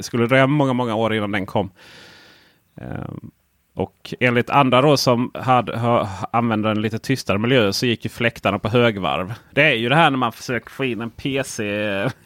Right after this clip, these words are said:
<laughs> P C-processor. Det var så här Intel Core i nio eller någonting i den.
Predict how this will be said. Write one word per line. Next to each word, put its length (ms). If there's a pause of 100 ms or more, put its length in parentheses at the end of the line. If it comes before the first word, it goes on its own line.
(120)
<laughs> 440
P 180
C-processor. 920 (400)
Det 80
var 100
så 100
här 80
Intel 400
Core 380
i 140
nio 320
eller 100
någonting 360
i 100
den. 140